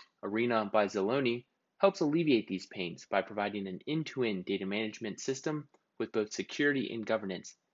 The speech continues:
built in at its core. In this quick demo, we'll walk through a few of the built-in features that allow our customers to have peace of mind as their data moves across the data lifecycle. Let's first talk about field security.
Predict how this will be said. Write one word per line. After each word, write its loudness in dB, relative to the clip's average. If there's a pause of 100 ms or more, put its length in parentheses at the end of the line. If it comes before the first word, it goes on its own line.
built 0
in 0
at -4
its -12
core. -2 (1300)
In -2
this 6
quick 2
demo, 4 (280)
we'll 6
walk 6
through 2
a 2
few 2
of 0
the -2
built-in -2
features -4
that -2
allow 0
our 4
customers -4
to -8
have -6
peace -4
of -4
mind -4
as -8
their -2
data 2
moves -2
across 0
the -8
data -4
lifecycle. -8 (1400)
Let's 4
first 2
talk 4
about 0
field 0
security. -4